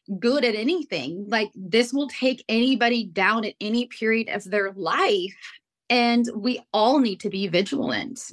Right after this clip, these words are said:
It's never something that can't happen. And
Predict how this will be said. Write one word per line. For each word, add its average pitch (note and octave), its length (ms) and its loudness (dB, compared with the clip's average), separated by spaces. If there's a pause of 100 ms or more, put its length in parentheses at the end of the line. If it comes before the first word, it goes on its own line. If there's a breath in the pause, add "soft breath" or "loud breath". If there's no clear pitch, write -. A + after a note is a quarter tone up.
(180)
It's A#3+ 220 0
never A3+ 480 4
something A3+ 460 -2
that - 220 -6
can't G3+ 240 -6 (200)
happen. C#3 500 -10
And F3+ 380 2